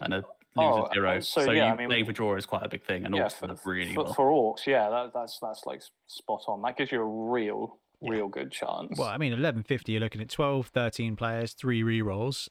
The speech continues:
Speaker 3: uh, maybe even an apothecary. And when you're playing with a team that doesn't have a star player, where you're putting skills on your actual players, an apothecary can be your fifth blitzer. <laughs>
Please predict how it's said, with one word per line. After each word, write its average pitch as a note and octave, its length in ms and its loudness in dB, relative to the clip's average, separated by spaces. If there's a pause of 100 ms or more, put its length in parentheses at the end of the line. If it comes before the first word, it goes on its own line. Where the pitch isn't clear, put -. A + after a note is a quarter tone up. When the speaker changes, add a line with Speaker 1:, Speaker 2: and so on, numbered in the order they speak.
Speaker 3:
uh, A#2 220 -2
maybe D3 400 2
even C#3+ 320 0
an A#2+ 100 0
apothecary. - 800 -4 (520)
And B2+ 280 2
when C#3+ 240 2
you're C3+ 120 2
playing C#3 340 0
with A#2+ 140 0
a - 20 -8
team A#2+ 560 0
that C3 140 -2
doesn't C3+ 200 0
have A#2+ 120 -2
a A2 40 -8
star A2 300 -2
player, A2 460 -2
where A2 120 0
you're A2+ 300 0
putting A#2 320 -4
skills A#2 400 0
on B2 160 2
your A2 220 -2
actual A#2 320 -4
players, G#2 400 -6
an B2+ 120 -6
apothecary A2+ 720 -2
can A#2+ 240 -2
be B2 100 0
your A#2+ 160 0
fifth - 300 -4
blitzer. - 460 -6
<laughs> F5+ 40 -20